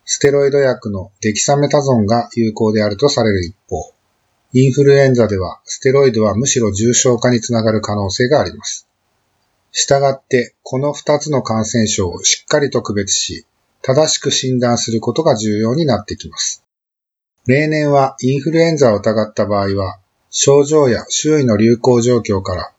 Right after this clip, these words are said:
検査をせずにインフルエンザと診断してしまうこともよく行われていましたが、今シーズンは新型コロナウイルスとの区別のために、インフルエンザの抗原検査を実施することが求められる可能性があります。通常、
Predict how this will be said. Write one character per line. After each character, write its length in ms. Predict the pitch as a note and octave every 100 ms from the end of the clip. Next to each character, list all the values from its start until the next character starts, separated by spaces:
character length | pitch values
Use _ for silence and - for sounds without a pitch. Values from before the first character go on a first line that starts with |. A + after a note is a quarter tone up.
| _
検 260 | - D#3
査 180 | - C3
を 60 | G2+
せ 140 | -
ず 160 | A#2 G#2+
に 160 | F2 - _ _ _ -
イ 140 | C3+
ン 40 |
フ 100 | C3
ル 120 | C#3 C#3+
エ 100 | C#3
ン 40 |
ザ 120 | A#2
と 80 | -
診 260 | - B2 A#2+
断 200 | A#2+ A#2
し 60 |
て 100 | -
し 120 | - A#2
ま 140 | A2+
う 40 |
こ 120 | G#2+ A2
と 120 | C#3+
も 100 | A2+
よ 100 | A#2
く 120 | A#2
行 260 | F#2+ F#2+ A2
わ 140 | A2
れ 100 | G#2+
て 140 | G#2+ C3+
い 40 |
ま 100 | G#2+
し 120 | -
た 120 | F#2
が、 160 | E2 - _ _ _ _ _ _ -
今 260 | - C#3
シ 260 | C3+ D#3+ D#3
ー 40 |
ズ 100 | B2
ン 80 | A2
は 260 | G2 - -
新 340 | - - C#3 D3
型 260 | D3 D3+
コ 100 | D3+
ロ 100 | D3
ナ 140 | C#3+ C#3+
ウ 80 |
イ 40 | C#3+
ル 60 |
ス 100 | B2
と 100 | -
の 100 | G#2
区 140 | F#2+ A#2+
別 200 | C3 -
の 140 | G2+
た 120 | G2+
め 120 | F#2+ F2+
に、 200 | D#2 - _ _ _ _ -
イ 140 | C3+
ン 40 |
フ 120 | C#3 D3+
ル 140 | D3
エ 120 | D3+
ン 80 | C#3+
ザ 100 | B2
の 140 | G#2+
抗 220 | G#2 B2 A#2+
原 160 | B2+
検 200 | A#2 B2+
査 160 | A#2 C#3
を 60 | C3+
実 160 | A2+
施 180 | G#2+ B2+
す 120 | -
る 80 | A2+
こ 120 | A2
と 120 | A2
が 80 | D#3
求 240 | G#2 F#2+ G2+
め 100 | G2
ら 100 | G2+
れ 60 |
る 80 | C3
可 140 | - G2
能 140 | F#2+
性 160 | - A2+
が 120 | D3+
あ 40 |
り 80 | F#2+
ま 120 | E2
す。 280 | - - - _ _ _ _ _ _ _ _
通 280 | - D3+ D3+
常、 360 | D3 D3+ C#3+